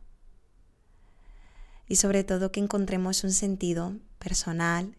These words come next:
con el que cada uno pueda conectar.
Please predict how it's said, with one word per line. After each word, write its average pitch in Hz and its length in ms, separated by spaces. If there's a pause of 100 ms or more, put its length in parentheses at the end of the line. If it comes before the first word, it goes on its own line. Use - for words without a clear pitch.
(600)
con 180 140
el 170 120
que 165 120
cada 165 260
uno 170 240
pueda 160 280
conectar. - 640